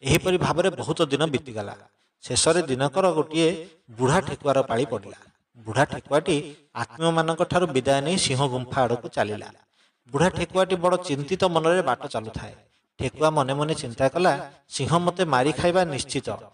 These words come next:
ତେଣୁ ଶୀଘ୍ର ଯାଇ ସିଂହକୁ ଖୁସି କରି କ'ଣ ବା ଲାଭ, ବରଂ ଭାବି ଦେଖେ ଅତ୍ୟାଚାରୀ ସିଂହକୁ କେଉଁ ଉପାୟରେ ଜବତ କରିହେବ।" ଏହିପରି ଭାବୁ ଭାବୁ ବୁଢ଼ା ଠେକୁଆଟି ଅନ୍ୟମନସ୍କ ଭାବରେ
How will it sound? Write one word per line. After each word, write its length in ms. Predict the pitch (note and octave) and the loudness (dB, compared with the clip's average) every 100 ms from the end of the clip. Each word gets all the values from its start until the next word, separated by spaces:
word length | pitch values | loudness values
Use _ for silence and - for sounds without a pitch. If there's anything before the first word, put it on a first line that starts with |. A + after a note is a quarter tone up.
| _ _ D3+ | _ _ -2
ତେଣୁ 180 | E3+ | 0
ଶୀଘ୍ର 500 | E3 - C#3+ - D#3 | 2 0 0 0 2
ଯାଇ 200 | E3+ F3+ | 2 2
ସିଂହକୁ 380 | F3+ D3+ C#3+ D#3+ | 0 -2 -4 -4
ଖୁସି 380 | E3+ - B2+ D#3+ | -8 -6 -2 0
କରି 220 | F3 F3+ | 2 0
କ'ଣ 280 | F3+ E3+ D3+ | 0 0 2
ବା 120 | F3 | 4
ଲାଭ, 480 | E3+ C3+ B2 A2 A#2+ _ _ _ | 2 2 0 -6 -8 _ _ _
ବରଂ 240 | C3+ D#3 D#3+ | 2 2 0
ଭାବି 300 | A#2 A#2 D3+ | -4 0 2
ଦେଖେ 280 | E3 - F3+ F3+ - - | 0 0 -4 -6 -20 -14
ଅତ୍ୟାଚାରୀ 520 | - - E3 D#3+ E3+ | -12 -6 -2 2 2
ସିଂହକୁ 380 | E3+ D3 D3 D3+ E3+ | 0 0 -2 0 -2
କେଉଁ 260 | C#3 C#3+ E3 | 0 2 0
ଉପାୟରେ 360 | D#3+ E3 E3 | 2 2 2
ଜବତ 320 | D3+ A#2+ C#3 C#3+ | 0 -2 -2 -2
କରିହେବ।" 360 | E3 D#3+ E3 D#3 - - _ - _ | 0 2 2 -4 -14 -20 _ -20 _
ଏହିପରି 340 | B2+ D3+ F3+ F#3 | 2 2 4 0
ଭାବୁ 280 | F3+ B2+ D3+ | -2 -4 0
ଭାବୁ 260 | E3 F#3 F3+ | 0 2 0
ବୁଢ଼ା 280 | B2+ C#3 | 0 0
ଠେକୁଆଟି 420 | D#3+ D3+ - E3 F3 | 0 -2 0 2 2
ଅନ୍ୟମନସ୍କ 680 | B2 C#3+ D3+ D#3 D#3 D#3+ | 0 0 0 2 2 2
ଭାବରେ 340 | D3 D#3 F3+ | 2 2 4